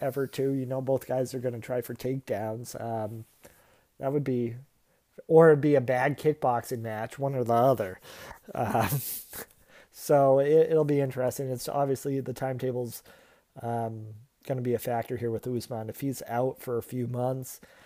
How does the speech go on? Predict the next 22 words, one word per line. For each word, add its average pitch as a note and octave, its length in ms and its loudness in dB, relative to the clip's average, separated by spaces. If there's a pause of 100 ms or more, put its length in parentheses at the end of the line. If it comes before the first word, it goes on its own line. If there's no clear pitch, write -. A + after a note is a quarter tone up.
(840)
they'll C#3 120 -10
probably D#3 400 -2
run D#3+ 220 2
an D3 100 0
interim D#3 360 -2
title E3 300 2
fight. A#2 360 -2
That's B2 300 -8
just - 240 -8
what C#3 160 -8
the C3+ 100 -6
U C3+ 120 0
F B2+ 80 -4
C C#3+ 160 -4
does C3+ 340 0
now. G#2 340 -10 (400)
Um, A2+ 420 -10 (120)
I C3 60 -2
wish D#3 180 -4
they F3 140 2
had C#3 200 0
a, B2+ 380 0